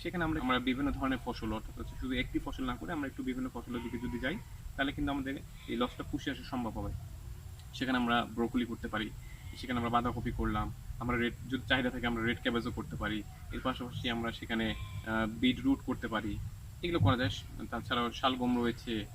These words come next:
ওলকপি রয়েছে, সেগুলো করা যায়। আর শীতকালীন সবজি হিসেবে এইগুলো কিন্তু বেস্ট। এছাড়াও ফুলকপি তো রয়েছেই। এছাড়া বর্তমানে যেহেতু বাজারে বিভিন্ন ধরনের ফুলকপি পাওয়া যায়, অর্থাৎ হচ্ছে কালার যে ফুলকপিগুলো রয়েছে, সেগুলো কিন্তু করা যায়। কারণ এখন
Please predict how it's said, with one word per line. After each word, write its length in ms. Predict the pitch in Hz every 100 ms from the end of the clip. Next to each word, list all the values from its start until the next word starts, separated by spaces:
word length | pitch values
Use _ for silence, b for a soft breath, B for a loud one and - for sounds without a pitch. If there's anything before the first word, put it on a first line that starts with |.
| - - - -
ওলকপি 340 | 147 156 131
রয়েছে, 240 | 117 117 143
সেগুলো 280 | 180 180
করা 200 | 180 127
যায়। 120 | 117 156
আর 160 | 143 - -
শীতকালীন 360 | 165 - 165 160
সবজি 220 | 147 147
হিসেবে 200 | 156 165
এইগুলো 400 | 151 139 - 156
কিন্তু 180 | 160 131
বেস্ট। 260 | 104 - - - - - -
এছাড়াও 380 | 170 165 165 160 -
ফুলকপি 300 | 156 143 139
তো 100 | 135
রয়েছেই। 400 | 139 156 - 110 98
এছাড়া 280 | 120 147 147
বর্তমানে 420 | 135 - 135 131
যেহেতু 200 | 127 120
বাজারে 300 | 123 120 123
বিভিন্ন 260 | 127 170 180
ধরনের 180 | 165 -
ফুলকপি 180 | 139
পাওয়া 180 | 123 123
যায়, 100 | 113
অর্থাৎ 180 | 120 131
হচ্ছে 160 | 131 -
কালার 280 | 131 127
যে 80 | 127
ফুলকপিগুলো 560 | 123 127 - - 117 113
রয়েছে, 240 | 135 196
সেগুলো 320 | 190 147 131 143
কিন্তু 200 | 139 117
করা 160 | 107
যায়। 140 | 101 104
কারণ 120 | 131 131 B B -
এখন 200 | 143